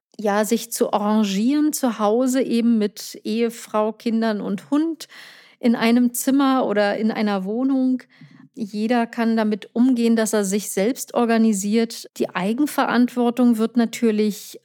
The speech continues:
ganz extrem gefördert, wenn sie nicht schon vorher sowieso da war. Auch die Selbstorganisation. Wichtig ist es da auch, wirklich regelmäßige Teammeetings abzuhalten online,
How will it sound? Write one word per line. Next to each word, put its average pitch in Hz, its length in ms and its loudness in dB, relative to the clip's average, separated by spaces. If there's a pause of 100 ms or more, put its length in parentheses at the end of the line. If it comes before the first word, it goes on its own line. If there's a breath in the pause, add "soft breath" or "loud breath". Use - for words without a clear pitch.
(220)
ganz 202 240 0
extrem - 560 -2
gefördert, 254 1080 -2 (320 soft breath)
wenn 214 160 4
sie 220 100 4
nicht 214 220 2
schon 208 220 0
vorher 208 400 0
sowieso 190 400 0
da 226 340 0
war. 220 280 0 (360 soft breath)
Auch 196 160 -4
die 202 140 0
Selbstorganisation. 220 1800 0 (100)
Wichtig - 360 -6
ist 269 120 -4
es 254 160 -4
da 233 240 0
auch, 214 300 0
wirklich 262 340 -6
regelmäßige 240 720 2
Teammeetings 285 800 0
abzuhalten 226 720 -2
online, 220 800 2